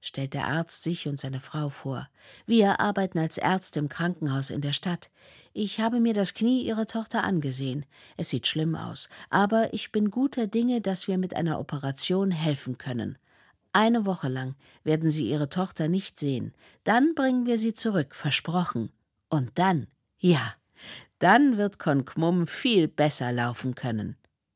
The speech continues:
Die Eltern nicken. Zum Abschied lächeln alle.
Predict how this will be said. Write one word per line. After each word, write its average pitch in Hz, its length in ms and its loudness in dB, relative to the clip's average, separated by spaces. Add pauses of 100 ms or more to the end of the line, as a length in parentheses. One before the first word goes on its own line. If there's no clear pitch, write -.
(840)
Die 220 100 2
Eltern 208 340 0
nicken. 175 400 -4 (640)
Zum 202 180 0
Abschied 247 560 0
lächeln 156 500 -2
alle. 127 360 -8